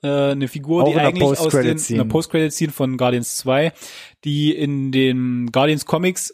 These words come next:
Speaker 1: äh, im Team eigentlich fast nicht, äh, wegzudenken ist. Ähm, aber vermutlich müssen wir da bis Guardians drei warten.
Speaker 2: Dauert
Speaker 1: Und
Speaker 2: noch.
Speaker 1: schauen wir mal, ob wir da überhaupt irgendwie noch was von, nachdem jetzt vielleicht alle Pläne eh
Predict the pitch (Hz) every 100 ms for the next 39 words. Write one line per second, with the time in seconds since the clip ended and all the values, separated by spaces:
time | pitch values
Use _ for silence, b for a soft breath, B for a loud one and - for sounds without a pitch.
0 | - 135 135 143 135 - 160 151 147 139
1 | 139 - 143 131 135 123 120 160 - 170
2 | 175 - 196 214 - _ _ B B B
3 | B _ _ - 117 127 127 131 135 135
4 | 139 143 135 160 202 - - - 131 143
5 | 151 151 151 151 143 139 135 98 - 139
6 | - 110 120 143 - 202 196 _ _ _
7 | _ _ _ _ 131 143 151 113 151 160
8 | 156 151 147 143 143 143 147 127 151 -
9 | - 131 131 127 123 117 117 - - 123
10 | 117 113 113 113 - 127 120 - 123 123
11 | 127 120 131 131 131 143